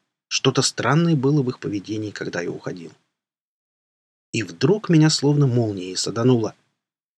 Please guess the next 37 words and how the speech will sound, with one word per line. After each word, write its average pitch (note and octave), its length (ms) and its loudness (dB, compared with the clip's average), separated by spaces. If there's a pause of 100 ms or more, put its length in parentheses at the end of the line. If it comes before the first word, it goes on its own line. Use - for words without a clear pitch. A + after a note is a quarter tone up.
Еще A#2+ 260 2
учитель F3+ 380 4
Лик D3 340 2
говорил C#3+ 400 4
мне, A2 160 0
что - 200 -6 (120)
кенги D#3+ 320 6
танцуют C3+ 460 2
на D3 80 4
крышах C#3 380 2
домов C#3 380 6
или A#2 160 0
ветках C3 380 2
деревьев D3 460 6
только D3+ 300 2
в C3+ 60 -2
присутствии D3+ 540 0
слепых C#3+ 460 2
псов. - 420 2 (720)
Засада. - 640 -6 (460)
Вот D#3+ 220 2
что - 160 -4
ждало G#2+ 300 -4
караула B2 380 2
в - 60 -10
поселке. A#2+ 540 0 (560)
Я A#2 140 -4
бросился C#3 520 0
бежать G#2+ 360 -4
обратно. F#2 400 -14 (1300)
Караула D3 400 4
нужно D#3 300 8
было D3 200 6
найти D3 320 6
как C3 220 -2
можно C3+ 260 4
быстрее. C3+ 600 2